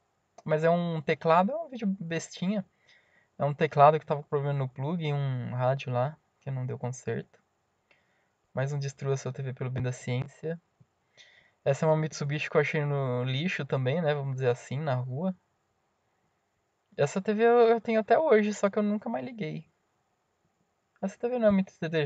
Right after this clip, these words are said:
não é muito interessante. Ela é meio antiga, mas não é muito interessante. Ó, aqui, ó, Linitron. Uma Sharp Linitron. Comprei por sessenta reais essa T V. Comprei de uma menina até, que era da avó dela.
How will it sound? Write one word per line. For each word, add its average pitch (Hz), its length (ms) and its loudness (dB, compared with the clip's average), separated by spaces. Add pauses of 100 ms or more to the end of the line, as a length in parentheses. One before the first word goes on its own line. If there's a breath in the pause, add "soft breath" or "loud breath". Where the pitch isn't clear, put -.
(140)
não 160 140 -2
é - 20 0
muito 151 180 -2
interessante. 139 540 -4
Ela 185 80 2
é 190 60 2
meio 190 180 2
antiga, 175 340 -6
mas 185 140 -2
não 165 80 -4
é 151 60 -4
muito 139 200 -10
interessante. 131 640 -14 (800 soft breath)
Ó, 139 140 4
aqui, 135 160 0
ó, 131 60 4
Linitron. 180 680 -2 (600)
Uma 127 400 -2
Sharp 123 400 0
Linitron. 156 560 -4 (760 soft breath)
Comprei 151 320 4
por - 120 -8
sessenta 196 540 2
reais 156 500 8
essa 147 200 -6
T 135 160 -8
V. 127 320 -2 (2500)
Comprei 135 260 -4
de 139 80 -8
uma 135 100 -2
menina 135 520 -2
até, 131 520 -2
que - 80 -8
era 131 80 -2
da 131 140 0
avó 127 220 2
dela. 139 420 0